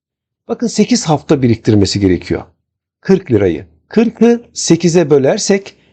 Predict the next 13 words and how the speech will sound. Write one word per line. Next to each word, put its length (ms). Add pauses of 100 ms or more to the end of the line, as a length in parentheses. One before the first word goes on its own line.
(100)
beş 360
T 260
L 140
olur. 340 (320)
Yani 540 (100)
haftada 640
beş 220
T 280
L 200
biriktirmesi 600
gerekiyormuş. 880 (1800)
Ve 140
bu 280